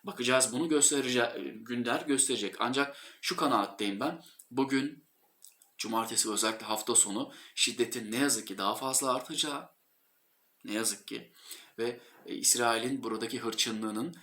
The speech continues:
Hamas'a yönelik daha fazla artacağı ve karşılıklı şiddetin daha fazla, e, körükleneceği kanaatindeyim. Çünkü biliyorsunuz dün gece, e, Mısır'ın, e, İsrail'e, e, yaptığı ateşkes, e, çağrısını İsrail cevapsız bıraktı. Ve zaten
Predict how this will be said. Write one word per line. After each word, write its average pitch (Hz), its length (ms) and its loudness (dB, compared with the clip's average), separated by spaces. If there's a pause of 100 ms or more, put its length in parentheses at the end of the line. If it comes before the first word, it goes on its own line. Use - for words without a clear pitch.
(180)
Hamas'a 113 380 2
yönelik 101 400 -4
daha 110 180 0
fazla 104 380 0
artacağı 98 600 -4 (220)
ve 101 120 -8
karşılıklı 120 640 2
şiddetin 113 500 -2
daha 117 180 0
fazla, 107 540 -4 (300)
e, - 80 -12
körükleneceği 113 640 -2
kanaatindeyim. 101 600 -2
Çünkü 107 260 -8
biliyorsunuz 110 380 -2
dün 110 160 -6
gece, 104 360 0 (320)
e, 101 100 -6
Mısır'ın, 113 560 4 (220)
e, 95 120 -2
İsrail'e, 101 680 2 (240)
e, 104 80 -2
yaptığı 101 580 0
ateşkes, - 840 4 (220)
e, - 280 -6
çağrısını 92 580 2
İsrail 110 420 2
cevapsız 110 640 4
bıraktı. - 540 -4 (400)
Ve 95 100 -6
zaten 117 500 2